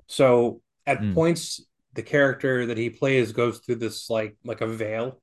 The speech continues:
Speaker 1: and he becomes a different person as a result of his death. They changed that part of the story.
Speaker 2: Oh,
Speaker 1: Um,
Speaker 2: wow.
Speaker 1: so he becomes, they, they actually cast three different people to play him each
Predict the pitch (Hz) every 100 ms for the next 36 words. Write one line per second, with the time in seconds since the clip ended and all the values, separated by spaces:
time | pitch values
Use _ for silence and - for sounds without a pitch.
0 | - 120 110 110 104 117 110 110 107 -
1 | 120 123 113 113 131 127 - 151 156 -
2 | _ - 117 113 113 110 110 110 107 101
3 | 110 101 110 104 - 104 101 104 - 107
4 | 101 104 - 123 107 98 _ _ _ 101
5 | 107 104 95 95 90 - _ - - 135
6 | 117 110 143 135 131 139 131 127 110 -
7 | - 127 123 123 147 147 120 - - 123
8 | - - 117 131 120 104 131 123 110 104
9 | 131 127 107 104 110 107